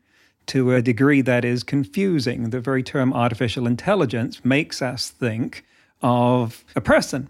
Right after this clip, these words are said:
a robot version of a person that's performing something from science fiction. And yet, as you say, a lot of this is statistics. It's just finding a way of drawing a straight line through a, a bunch of points half the time, and that's linear regression.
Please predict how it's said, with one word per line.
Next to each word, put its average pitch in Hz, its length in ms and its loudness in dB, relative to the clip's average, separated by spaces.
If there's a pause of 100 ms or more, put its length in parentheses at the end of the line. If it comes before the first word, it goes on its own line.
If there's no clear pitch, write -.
a 123 100 0
robot 135 600 2
version 120 420 0
of 110 160 0
a 113 160 2
person 117 680 0
that's - 380 -6
performing 117 840 2
something 120 440 -2
from 117 220 0
science 113 380 0
fiction. 127 540 -2 (180)
And 131 680 2
yet, - 580 0
as 135 160 -2
you 120 80 -2
say, 180 220 0
a 135 80 2
lot 120 180 2
of 117 80 0
this 123 220 0
is 107 140 0
statistics. - 760 -4
It's - 140 -12
just 120 180 -4
finding 123 400 2
a 117 80 2
way 123 140 4
of 110 100 0
drawing 123 340 2
a 110 40 0
straight 120 340 -2
line 117 260 2
through 113 460 -2
a, 123 40 -8
a - 20 -4
bunch 123 240 -2
of 123 160 -8
points - 560 -2
half 123 260 -6
the - 80 -6
time, 110 560 -2 (100)
and 117 540 0
that's - 320 -4
linear 127 380 4
regression. 131 680 0